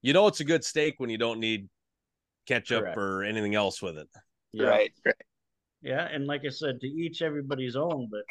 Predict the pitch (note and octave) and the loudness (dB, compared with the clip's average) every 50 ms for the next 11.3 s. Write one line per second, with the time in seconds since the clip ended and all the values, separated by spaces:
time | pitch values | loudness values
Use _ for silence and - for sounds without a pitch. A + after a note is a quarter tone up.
0 | - - A#2 A#2+ A#2+ A#2 A2+ A#2 A#2 A#2 A#2 A#2 A2+ - - - A2 A2+ G#2 - | -12 -6 -4 -2 -2 0 0 -2 -2 -2 -4 -6 -12 -14 -10 -6 -4 -4 -4 -4
1 | - G#2+ G2+ G2 - _ _ _ _ _ _ _ _ _ _ _ _ _ _ _ | -6 -6 -6 -6 -8 _ _ _ _ _ _ _ _ _ _ _ _ _ _ _
2 | _ _ _ - A#2+ B2 B2 - C#3 D3 D#3+ E3 C#3+ A#2+ G#2+ G2+ - - A2 B2 | _ _ _ 0 0 0 0 0 -2 0 0 0 0 -2 -4 -6 -6 -6 -4 -4
3 | B2 - - B2+ A#2+ - C#3+ C#3 C3+ C3+ B2+ A2+ G#2+ G#2 G2+ _ _ _ _ _ | -4 -4 -6 -8 -8 -6 -6 -4 -4 -4 -4 -6 -8 -10 -10 _ _ _ _ _
4 | _ _ _ _ - G2 G#2 G#2 - F#2+ F2 E2 D#2+ - C3+ - B2+ A#2+ - _ | _ _ _ _ -6 -4 -2 0 2 2 4 4 4 0 0 0 -2 -2 -2 _
5 | - - C#3+ D3 D3 C3+ B2+ A#2 G#2+ - A#2 G#2+ G#2 G2+ F#2+ - B2 C3 B2+ G2+ | -6 -4 -2 0 0 0 -2 -4 -6 -8 -10 -8 -8 -8 -8 -6 -6 -6 -6 -6
6 | E2+ E2+ _ _ _ _ - - - _ _ _ _ _ - - G2+ - _ _ | -8 -12 _ _ _ _ -8 -8 -8 _ _ _ _ _ -16 -16 -16 -16 _ _
7 | - F#2 F2+ F2 E2+ D#2+ - - - F#2 F2+ F2 - _ _ _ - - - B2 | -6 -2 0 2 0 0 -2 -2 -2 -2 -2 -2 -4 _ _ _ -2 4 4 8
8 | B2 C#3+ C#3 C#3 B2+ C3+ C3+ C3+ C3+ C3 B2 A#2+ C3+ D3 D3+ D#3 D#3 D#3 D3+ C#3 | 10 10 10 10 10 10 8 8 8 6 6 6 6 6 8 8 6 6 6 6
9 | C#3 D3+ D#3+ D#3+ E3 E3 E3 E3 D#3 C#3+ - A#2+ B2 C3+ D3 D#3 D3+ D#3 D#3+ D#3+ | 8 8 8 8 8 6 6 4 2 -2 -10 -12 -8 -6 -4 -2 0 0 0 0
10 | D3+ C3+ B2+ C3 C#3+ D3+ D3+ D3+ D3 C#3+ C#3+ D3 D#3 D3+ D3 D#3 D3+ D#3 D#3 C3+ | -2 -4 -4 -2 0 2 2 2 2 4 4 4 4 6 6 6 6 8 6 4
11 | A2+ B2+ D3+ D#3 D3+ | 4 2 0 0 0